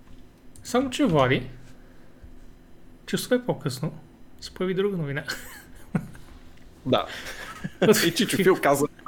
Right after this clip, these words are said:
Speaker 2: "Не бе, хора, какво говорите?"
Speaker 1: Ми, той не го-, не, не каза точно това, той каза, че до
Speaker 2: Да,
Speaker 1: него
Speaker 2: да.
Speaker 1: не е стигала информацията, защото и това е абсолютно, това е абсолютно,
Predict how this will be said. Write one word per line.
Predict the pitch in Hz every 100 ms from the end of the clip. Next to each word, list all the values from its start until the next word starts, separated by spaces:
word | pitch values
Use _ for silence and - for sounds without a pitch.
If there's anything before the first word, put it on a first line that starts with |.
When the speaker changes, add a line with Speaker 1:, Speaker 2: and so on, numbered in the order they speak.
| 147
Speaker 2:
"Не | 120 147
бе, | 110
хора, | - 135 117
какво | - 160
говорите?" | 160 135 120 - - - - - 196 - 214 - 160 - - - - - -
Speaker 1:
Ми, | 208 269
той | 508 466
не | 392
го-, | 392 494 311
не, | 330 269
не | 403
каза | 330 185 -
точно | 151 -
това, | - 226
той | 247 247
каза, | 233 226
че | 220 165
до | 147
Speaker 2:
Да, | 165
Speaker 1:
него | 214 185
Speaker 2:
да. |
Speaker 1:
не | 156 165
е | 165
стигала | - 147 139 131 139 -
информацията, | 143 123 131 123 117 - 127 240
защото | - - 185 175 170 - - -
и | 151
това | - 175
е |
абсолютно, | 147 - - 127 127 - 170 160 160 - - - - - -
това | 143 160
е | 185 - -
абсолютно, | 143 - - 131 156 175 160 151 160